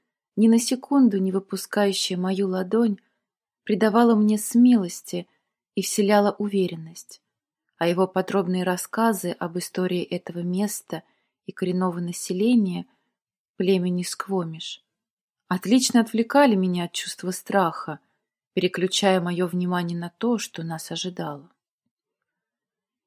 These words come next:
И даже когда в конце мы подошли к одной из смотровых площадок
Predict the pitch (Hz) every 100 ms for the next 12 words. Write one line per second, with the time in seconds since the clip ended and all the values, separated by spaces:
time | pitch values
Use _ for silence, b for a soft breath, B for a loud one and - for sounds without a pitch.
0 | - 202 254 262 262 220 208 226 - 208
1 | 202 - 254 247 196 - 180 180 - 190
2 | 196 - 180 190 190 185 - 180 185 180
3 | 180 - 180 175 - 233 247 196 -